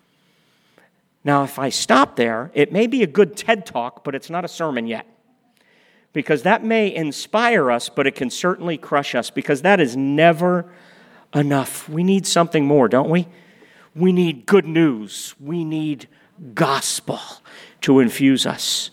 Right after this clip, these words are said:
And in the rest of the psalm, look at how David cultivates ultimate security. He says, "I bless the Lord who gives me counsel. In the night also my heart instructs me.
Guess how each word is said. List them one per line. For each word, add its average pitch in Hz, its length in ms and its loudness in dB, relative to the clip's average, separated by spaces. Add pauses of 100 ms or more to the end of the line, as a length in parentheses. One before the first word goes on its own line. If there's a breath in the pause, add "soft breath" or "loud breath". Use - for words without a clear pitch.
(1600 loud breath)
And 180 140 4
in 175 80 6
the 165 80 2
rest 202 340 2
of 185 80 2
the 151 60 4
psalm, 165 480 0
look 180 160 -2
at 139 80 4
how 185 160 2
David 160 440 2
cultivates 131 840 -2 (120)
ultimate 156 540 0 (300 loud breath)
security. 123 760 -2 (320 loud breath)
He 156 80 -8
says, 156 240 -2
"I 156 140 0
bless 170 420 0
the 202 140 0
Lord 185 260 4
who 143 80 2
gives 156 260 0
me 165 120 0
counsel. 156 560 -2
In 127 80 0
the 135 80 -2
night 175 420 -2 (340 soft breath)
also 160 440 2
my 135 160 -2
heart 156 260 0
instructs - 580 -6
me. 131 160 -6